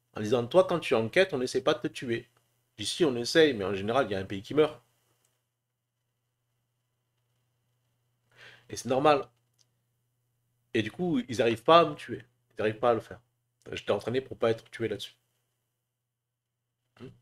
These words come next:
Et c'est pareil quand on me fait préfet, euh, procureur de la République ou substitut du procureur. Euh, je mène les enquêtes. On dit, « Mais attends, mais tu te rends compte, tu vas courir après des pourris et des, des, des salauds. »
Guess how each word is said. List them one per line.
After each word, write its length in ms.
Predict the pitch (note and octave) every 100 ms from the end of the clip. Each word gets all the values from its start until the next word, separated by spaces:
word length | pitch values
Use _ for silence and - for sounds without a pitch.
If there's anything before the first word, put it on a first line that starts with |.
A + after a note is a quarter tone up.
| _ _ _ _ _ _ _ _ _ _ _ _ _ _ _ _ _ - - - -
Et 60 |
c'est 100 | -
pareil 200 | E3 A3
quand 200 | F#3+ D3+
on 60 | B2
me 40 |
fait 160 | A2+ C3
préfet, 400 | - C3 - B2
euh, 220 | A#2 G#2+ G2+
procureur 460 | - B2 B2 C3+
de 60 | B2
la 80 | A2
République 340 | A2 F#3 G3
ou 60 | A2+
substitut 420 | B2 A#2 - B2
du 60 |
procureur. 560 | A2+ G#2+ - C#3 G3 - - - _ _ _ -
Euh, 300 | G2 F#2+ E2+ C#2+ B1 G1+ - -
je 100 | A2+
mène 160 | F#3
les 140 | E3 B2
enquêtes. 460 | A#2 E3+ G3 - _ -
On 120 | G2
dit, « 160 | G#2+ B2+
Mais 100 | B2+
attends, 280 | - F3 C#3+
mais 200 | A2 A2
tu 180 | -
te 80 | A2+
rends 80 | B2+
compte, 200 | D#3 F3+
tu 80 | C#3
vas 80 | A#2+
courir 320 | - C3+ C3
après 180 | - B2
des 100 | A2+
pourris 420 | - A#2+ F#3+ D#3+
et 40 |
des, 340 | A2 A2+ A2 G#2+
des, 240 | G#2 G2
des 120 | G2+
salauds. » 360 | - C#3 D3+